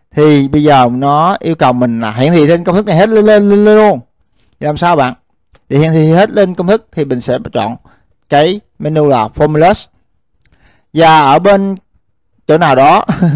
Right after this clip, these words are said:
<laughs> bên, bên cái phải có cái nút là show formulas là hiển thị các công thức. Nó ghi chú là hiển thị tất cả công thức ở mỗi ô thay vì coi kết quả của chúng, đúng không bạn?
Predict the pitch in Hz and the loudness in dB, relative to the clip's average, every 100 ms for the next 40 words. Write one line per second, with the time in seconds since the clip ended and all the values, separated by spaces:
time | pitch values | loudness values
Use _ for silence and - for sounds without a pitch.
0 | 151 _ _ _ _ 175 175 175 175 185 | -6 _ _ _ _ -4 -4 -4 -4 -4
1 | 196 117 120 165 180 180 196 202 208 214 | -4 -2 -4 -2 2 2 2 -2 0 -2
2 | 202 151 131 131 _ - - - - 175 | 0 0 0 -6 _ -20 -20 -4 2 4
3 | 175 165 156 _ - 165 160 160 196 - | 4 2 -2 _ -4 -2 2 2 2 -2
4 | - _ 131 120 120 123 151 117 117 - | -12 _ -8 -6 -6 -6 -6 -6 -8 -8
5 | 175 170 165 - _ _ _ _ 175 202 | -6 -4 -4 -4 _ _ _ _ -6 -2
6 | 214 202 175 196 196 131 127 156 113 - | -2 -4 -2 -2 -2 -2 -6 -8 -10 -12
7 | - 202 - 120 165 156 180 - - 110 | -10 -8 -8 -10 -12 -8 -8 -8 -10 -10
8 | 120 123 - 156 147 147 139 131 123 110 | -8 -10 -4 -2 -2 -4 -8 -6 -8 -6
9 | 131 127 123 160 - 113 98 - 143 175 | -4 -4 -4 -10 -6 -6 -6 -10 -6 -6
10 | 214 - 160 131 | -6 -6 -4 -4